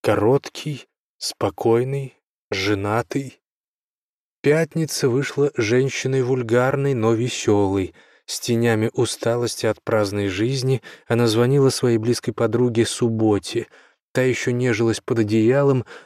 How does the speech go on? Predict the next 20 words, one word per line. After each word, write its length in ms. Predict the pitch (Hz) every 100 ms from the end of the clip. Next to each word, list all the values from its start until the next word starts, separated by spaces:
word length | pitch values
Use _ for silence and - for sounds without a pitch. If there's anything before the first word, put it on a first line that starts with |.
| -
то 120 | 123
и 60 | 117
дело 260 | 120 127
поглядывая 640 | - 123 107 113 117 113 113
на 100 | 110
своего 400 | - 113 110 117
сына. 640 | - - 107 98 92 - - _ _ _ _ _ _ _ _
Воскресенье 960 | 107 - - 104 98 - 117 143 147 147
был 280 | 101 117 107
непутёвым 720 | 110 - 110 - 104 101 98
сыном 400 | - 104 98 98
субботы 800 | - 107 92 101 131 - - - _ _ _ _ _ _ _
и 100 | 107
понедельника. 1300 | - 117 117 110 98 98 90 90 85 - - - - _ _ _ _ _ _ _ _ _ _ _ _ _ _ _ _
"Неплохо, 720 | 117 127 120 117 98 92 -
неплохо", 760 | 104 110 107 98 90 - - - _ _ _ _ -
подумал 380 | 104 104 101 98
про 120 | 104
себя 240 | - 110
Максим. 480 | 98 92 - 123 110